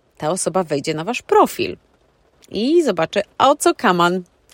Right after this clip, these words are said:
o co tam chodzi, co ty robisz, czym się zajmujesz, co masz do zaoferowania i tak dalej, i tak dalej. O, chyba powtarzam dzisiaj bardzo często i tak dalej, i tak dalej. Bę-, będę świadomie myśleć o tym, żeby tego nie robić. <laughs>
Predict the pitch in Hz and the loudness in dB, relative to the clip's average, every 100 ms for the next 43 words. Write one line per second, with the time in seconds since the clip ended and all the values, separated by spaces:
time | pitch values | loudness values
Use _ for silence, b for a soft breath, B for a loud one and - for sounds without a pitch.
0 | _ 277 302 269 254 220 208 190 202 208 | _ 0 2 2 2 2 -2 0 -4 -4
1 | B B B B B B B - 370 285 | B B B B B B B -2 4 4
2 | 233 214 226 - - B B - 320 311 | 4 2 -2 -4 -14 B B -4 -4 -2
3 | 262 233 220 220 214 - 320 311 240 240 | -2 -2 -2 -2 -4 -2 0 2 2 2
4 | 233 226 220 208 202 202 160 160 143 147 | 2 2 0 2 0 -2 -2 -6 -6 -8
5 | - - - - _ _ _ _ _ _ | -8 -10 -12 -14 _ _ _ _ _ _
6 | _ _ _ _ _ - 180 165 156 - | _ _ _ _ _ -10 -6 -6 -8 -6
7 | 165 156 151 165 156 151 151 156 156 151 | -4 -4 -8 -6 -6 -6 -8 -10 -8 -8
8 | 151 151 151 151 147 147 147 143 139 _ | -6 -6 -4 -4 -6 -10 -8 -8 -10 _
9 | _ _ _ _ _ _ - - 180 165 | _ _ _ _ _ _ -20 -18 -4 0
10 | 170 160 202 214 - 190 180 180 156 143 | 0 2 2 2 0 0 0 -2 -2 0
11 | 175 160 151 170 160 - - 156 185 175 | 0 0 -4 -4 -2 -4 -6 -2 0 0
12 | 151 - - | 0 -4 -2